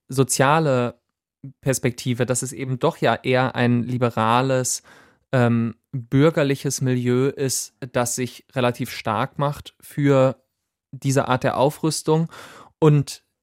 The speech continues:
es ja auch diese ehemals pazifistischen Milieus sind, aus denen da viele Rufe kommen. Joschka Fischer hatten wir jetzt, äh, kürzlich mal wieder, auch wenn der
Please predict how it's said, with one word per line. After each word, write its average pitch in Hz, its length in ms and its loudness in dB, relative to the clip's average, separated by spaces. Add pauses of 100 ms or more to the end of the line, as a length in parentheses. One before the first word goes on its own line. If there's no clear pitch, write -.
(140)
es 139 100 2
ja - 120 2
auch 120 80 -8
diese 131 220 -2
ehemals 120 440 2
pazifistischen 151 760 -2
Milieus 135 340 2
sind, 127 160 -4
aus 123 120 -4
denen 127 180 0
da 123 180 2 (120)
viele 135 200 -4
Rufe 127 300 -2
kommen. 131 240 0
Joschka 117 280 -4
Fischer 131 300 -2
hatten 120 180 -4
wir 117 80 0
jetzt, - 320 -4
äh, 120 140 -2
kürzlich 120 360 -8
mal 113 160 0
wieder, 117 320 0
auch 113 120 -6
wenn 113 100 2
der 120 160 0